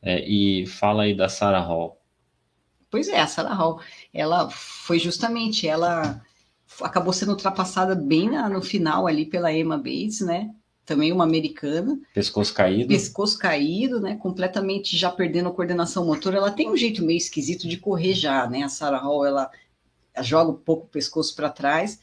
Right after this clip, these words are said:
Speaker 2: mas realmente ficou bem evidente, assim, a gente até achou, falou,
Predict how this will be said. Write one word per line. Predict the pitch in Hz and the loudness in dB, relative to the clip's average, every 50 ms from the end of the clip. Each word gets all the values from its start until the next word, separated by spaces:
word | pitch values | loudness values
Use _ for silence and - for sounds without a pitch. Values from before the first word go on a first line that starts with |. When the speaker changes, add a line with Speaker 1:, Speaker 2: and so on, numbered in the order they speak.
| - - - - _ | -20 -20 -20 -6 _
Speaker 2:
mas | 170 170 160 | 0 2 4
realmente | 190 185 180 175 180 175 - | 4 4 4 4 2 0 -2
ficou | - - - 202 190 | -2 -2 -2 0 2
bem | 190 190 202 | 4 4 4
evidente, | 202 202 196 156 165 170 175 175 180 | 4 2 2 4 4 4 4 2 0
assim, | 165 - - 175 175 185 202 196 196 190 185 | -4 -2 0 0 0 2 0 -2 -2 -2 -2
a | 185 | -2
gente | 180 180 175 175 - 185 | -2 -2 -4 -2 -2 -4
até | 180 180 185 | -2 0 0
achou, | 185 185 - - 202 190 | 0 0 0 -2 -4 -4
falou, | - 190 185 180 | 0 0 0 0